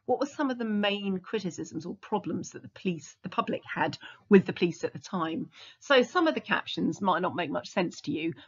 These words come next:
but you don't need to write about all of them. We get the impression of excessive use of violence, bribery, the fact that the police come from quite low backgrounds, and perhaps that they're not very intelligent in the way they go about things.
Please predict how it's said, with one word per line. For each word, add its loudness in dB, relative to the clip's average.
but 0
you -2
don't 6
need 0
to 0
write 6
about 0
all 0
of -14
them. -10
We 0
get 0
the -2
impression -4
of -6
excessive -8
use -16
of -14
violence, -4
bribery, 0
the -8
fact -6
that -14
the -12
police -6
come -8
from -6
quite -2
low 2
backgrounds, 4
and 6
perhaps 4
that 4
they're 4
not 4
very 0
intelligent -4
in 0
the 0
way 4
they 2
go 4
about 2
things. -6